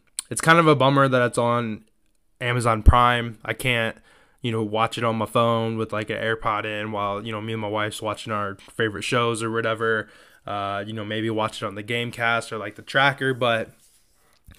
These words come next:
the total is thirty and a half, and I think they're daring us to take the under, and I'm gonna, I'm gonna look FanDuel in the, in the face, and we're gonna go under thirty and a half.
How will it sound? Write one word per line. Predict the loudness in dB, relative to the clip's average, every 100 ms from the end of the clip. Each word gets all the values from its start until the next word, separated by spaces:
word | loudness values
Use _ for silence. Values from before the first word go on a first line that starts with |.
| -18 -18 -20 _ _ _
the | 0
total | 10 12 12 12 10
is | 10 10 6
thirty | 4 4 4 2
and | 0
a | -2
half, | 6 8 10 10 6 -8 -16 -20 -14 -6
and | -2 0 -2
I | 0 0
think | 4 4 6
they're | 4 4
daring | 4 2 2 2
us | 0 -2
to | -6
take | -6 -4
the | -2 -2
under, | 0 2 2
and | 2 2
I'm | 0
gonna, | -2 -2
I'm | -2
gonna | -4 -2
look | -4 -6 -12 _ _ _ _ _ -2
FanDuel | 0 0 0 0 -2
in | -2
the, | -2 -2 -4
in | -6
the | -8
face, | -6 -4 -2 -4 -6
and | -8 -8 -10 -12 -16 -20 _ _ _
we're | -8 -4
gonna | -4 -2
go | 0 0
under | -2 -4 -4 -4
thirty | -4 -4 -4
and | -6
a | -2
half. | 4 6 6 2 -8